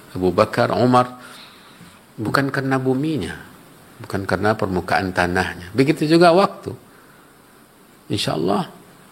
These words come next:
semoga Allah Subhanahu wa Ta'ala mempertemukan kita dengan sepuluh awal Dzulhijjah,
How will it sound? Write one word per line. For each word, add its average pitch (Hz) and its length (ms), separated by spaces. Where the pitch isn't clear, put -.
semoga 107 480
Allah 110 180
Subhanahu 101 400
wa 95 60
Ta'ala 113 260
mempertemukan 95 720
kita 87 380
dengan 85 320
sepuluh 95 340
awal 90 240
Dzulhijjah, 85 540